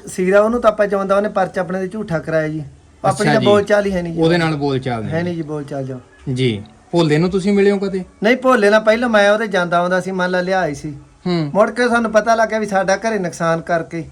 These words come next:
Speaker 2: ਹੂੰ।
Speaker 1: ਤੇ ਉਹ ਟਰੈਕਟਰ ਲਿਜਾ ਕੇ ਭੋਲੇ ਦੇ ਘਰੇ ਲਾ ਆਉਂਦਾ ਸੀ, ਜਿਹੜਾ ਕੋਈ ਸਾਧਨ ਹੁੰਦਾ ਸੀ।
Speaker 2: ਹੂੰ।
Speaker 1: ਉੱਥੋਂ ਘੋੜੇ ਘਾੜੇ ਤੇ ਹੁਣ ਆਪਦਾ ਤਾਂ ਵੇਚ ਗਿਆ, ਹੋਰ ਘੋੜੇ ਤੇ ਲੱਗਾ, ਉਹਦੇ ਤੇ ਉੱਠ ਜਾਂਦਾ ਸੀ।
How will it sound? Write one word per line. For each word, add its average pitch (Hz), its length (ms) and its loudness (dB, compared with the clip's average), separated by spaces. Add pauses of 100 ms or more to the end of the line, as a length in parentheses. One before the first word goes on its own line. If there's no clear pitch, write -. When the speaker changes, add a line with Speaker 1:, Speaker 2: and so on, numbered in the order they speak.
(280)
Speaker 2:
ਹੂੰ। 160 240 -2 (380)
Speaker 1:
ਤੇ 214 260 2
ਉਹ 233 160 0
ਟਰੈਕਟਰ 240 340 -2
ਲਿਜਾ 233 220 2
ਕੇ 196 100 -4
ਭੋਲੇ 196 280 -4
ਦੇ 170 100 -4
ਘਰੇ 196 200 -4
ਲਾ 156 140 0
ਆਉਂਦਾ 147 180 -6
ਸੀ, 156 60 -6
ਜਿਹੜਾ 175 180 -2
ਕੋਈ 175 160 -6
ਸਾਧਨ 165 300 -2
ਹੁੰਦਾ 160 260 -6
ਸੀ। 135 100 -14 (380)
Speaker 2:
ਹੂੰ। 175 180 0
Speaker 1:
ਉੱਥੋਂ 240 240 0
ਘੋੜੇ 233 320 0
ਘਾੜੇ 214 200 4
ਤੇ 196 60 -2
ਹੁਣ 202 120 -2
ਆਪਦਾ 202 320 2
ਤਾਂ 202 100 -2
ਵੇਚ 170 220 -2
ਗਿਆ, 190 140 -2
ਹੋਰ 180 240 -2
ਘੋੜੇ 202 160 -2
ਤੇ 165 120 -4
ਲੱਗਾ, 160 220 -2
ਉਹਦੇ 190 140 -2
ਤੇ 185 60 -6
ਉੱਠ 147 160 -4
ਜਾਂਦਾ 127 300 -10
ਸੀ। 113 100 -20